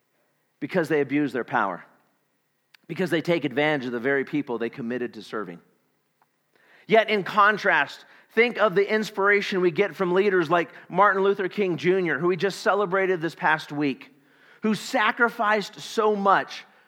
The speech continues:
for the community and for the cause. He committed to using his power and his influence for the good of others.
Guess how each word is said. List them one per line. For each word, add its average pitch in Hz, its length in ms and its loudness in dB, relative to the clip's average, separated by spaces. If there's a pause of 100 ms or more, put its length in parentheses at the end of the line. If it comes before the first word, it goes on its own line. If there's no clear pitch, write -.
(260)
for 175 100 -4
the 160 80 -2
community 175 680 0 (100)
and 147 100 -6
for 151 120 -6
the 131 80 -4
cause. 117 500 -6 (680)
He 226 160 0
committed 233 440 2
to 196 60 -2
using 190 400 -2
his 165 200 -2
power 208 440 2
and 185 160 -2
his 156 220 -4
influence 175 800 -2 (340)
for 190 140 -2
the 190 80 2
good 202 160 0
of 185 100 0
others. 170 520 0